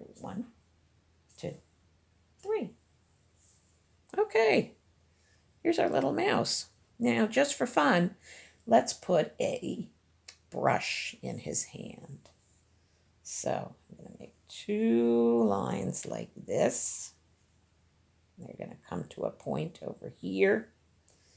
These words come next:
And then I'm going to make this part of the brush that holds the hairs of the brush.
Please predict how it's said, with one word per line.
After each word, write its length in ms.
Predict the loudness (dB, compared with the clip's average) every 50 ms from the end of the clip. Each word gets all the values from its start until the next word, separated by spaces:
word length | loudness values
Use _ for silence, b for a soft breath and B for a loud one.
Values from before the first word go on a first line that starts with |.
| b b b b b b b b b b b b b _ _
And 760 | -18 -18 -16 -14 -14 -12 -12 -12 -10 -10 -10 -8 -8 -8 -8
then 380 | -6 -6 -4 -4 -4 -6 -8 -10 -12
I'm 320 | -12 -12 -10 -10 -10 -12 -12 -10
going 320 | -8 -8 -8 -8 -10 -12 -14 -14
to 100 | -14 -12
make 320 | -10 -10 -10 -10 -12 -14 _ -20 -20 -12 -6
this 320 | -2 -2 -2 -2 -4 -8 -10
part 460 | -14 -10 -6 -6 -4 -4 -6 -8 -8
of 240 | -12 -12 -12 -14 -18
the 120 | -20 -20 -20 _ -8
brush 520 | -4 -2 -2 -2 -2 -4 -6 -12 -12 -10 -10
that 140 | -12 -12 -12
holds 800 | -14 -14 -10 -6 -4 -4 -2 -4 -4 -6 -6 -10 -12 -16 -16 -18 _ _ _ _ _ _ _ _ _ _ _ -12
the 100 | -12 -10
hairs 680 | -10 -6 -2 0 4 4 6 8 8 6 6 4 2
of 200 | -2 -2 -4 -6
the 80 | -12 -12
brush. 680 | -12 -12 -12 -10 -8 -6 -6 -6 -6 -8 -10 -12 -12